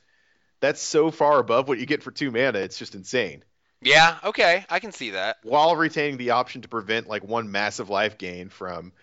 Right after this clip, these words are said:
Speaker 1: you know, Mastery of the Unseen or whatever.
Speaker 2: Mm-hmm. Yeah.
Speaker 1: 'Cause, I mean, that's, that's one thing that, that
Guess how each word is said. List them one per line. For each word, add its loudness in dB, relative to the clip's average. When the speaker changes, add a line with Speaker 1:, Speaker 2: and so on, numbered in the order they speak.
Speaker 1:
you -8
know, -8
Mastery -2
of -4
the -4
Unseen -8
or -10
whatever. -2
Speaker 2:
Mm-hmm. -14
Yeah. 0
Speaker 1:
'Cause, -2
I 0
mean, -2
that's, -4
that's 0
one 0
thing -4
that, -8
that -4